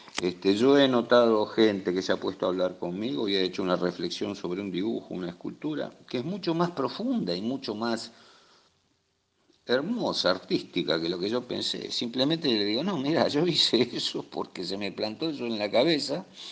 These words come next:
lo sentí, me puso muy feliz, me elevó y lo hice, pero lo que vos me estás diciendo es mucho más profundo, mucho más elevado". Este,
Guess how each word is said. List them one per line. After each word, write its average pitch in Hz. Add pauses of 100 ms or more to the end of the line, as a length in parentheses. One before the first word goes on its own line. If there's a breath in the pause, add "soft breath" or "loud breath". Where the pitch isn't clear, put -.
(340 loud breath)
lo 135
sentí, 143
me 127
puso 143
muy 147
feliz, 156
me 135
elevó 175 (280 loud breath)
y 135
lo 147
hice, 123
pero 117
lo 117
que 123
vos 180
me 185
estás 151
diciendo 147
es 135
mucho 190
más 131 (380 soft breath)
profundo, 143 (520 loud breath)
mucho 170
más 147
elevado". 143
Este, 90